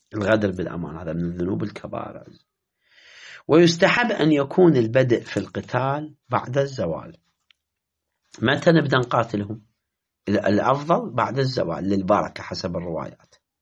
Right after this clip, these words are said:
ورا الظهر بتعبير. وتكره الإغارة عليهم ليلًا، نهجم عليهم على الكفار بالليل، هذا مكروه، لأنه أكو أطفال وأكو أسرى و-، وراح نروعهم وما راح يشوفون دربهم ذولا، واحتمال نقتل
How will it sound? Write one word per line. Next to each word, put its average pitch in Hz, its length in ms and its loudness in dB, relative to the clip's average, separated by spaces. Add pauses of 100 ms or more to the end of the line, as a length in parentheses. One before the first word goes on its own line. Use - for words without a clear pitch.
(380)
ورا 123 220 6
الظهر 101 360 -2
بتعبير. - 480 -10 (1120)
وتكره 170 720 4
الإغارة 151 580 4
عليهم 214 560 2
ليلًا، 85 400 0 (400)
نهجم 123 360 4
عليهم 120 440 0
على 110 80 2
الكفار 104 460 -2
بالليل، 180 400 0
هذا 104 160 -2
مكروه، - 380 -12 (840)
لأنه 226 480 6
أكو 170 180 2
أطفال - 540 2
وأكو - 260 -2
أسرى - 400 -2
و-، - 340 -8 (1080)
وراح - 340 -2
نروعهم 110 760 2
وما 107 260 0
راح 135 180 -2
يشوفون 104 500 -2
دربهم 98 500 -2
ذولا، 92 320 -6
واحتمال 95 500 -4
نقتل - 400 -10